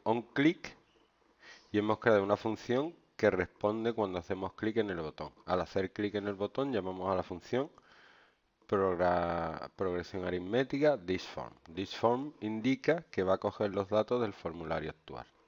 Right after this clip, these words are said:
¿vale? Y entonces lo que hace el programa es primero meter en una variable P T primer término el valor que hay en el formulario, en el campo primer término,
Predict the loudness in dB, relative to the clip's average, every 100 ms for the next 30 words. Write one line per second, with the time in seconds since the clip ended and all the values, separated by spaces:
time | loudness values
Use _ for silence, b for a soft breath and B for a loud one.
0 | -8 -8 -8 _ B B B B B B
1 | B B B B B B _ _ _ _
2 | _ _ _ _ _ _ _ _ _ -20
3 | b b b b 0 2 2 0 0 2
4 | 2 2 2 2 0 0 0 2 0 -2
5 | -4 -2 0 0 -2 -2 0 0 2 4
6 | 6 6 4 2 -4 -2 0 0 -2 -4
7 | -4 -4 0 0 0 -10 -16 -20 _ 0
8 | 4 4 6 6 4 2 4 2 0 -4
9 | -2 2 4 4 0 -10 _ _ _ _
10 | _ -8 -6 -2 0 0 0 -4 -4 -4
11 | -2 2 2 0 -4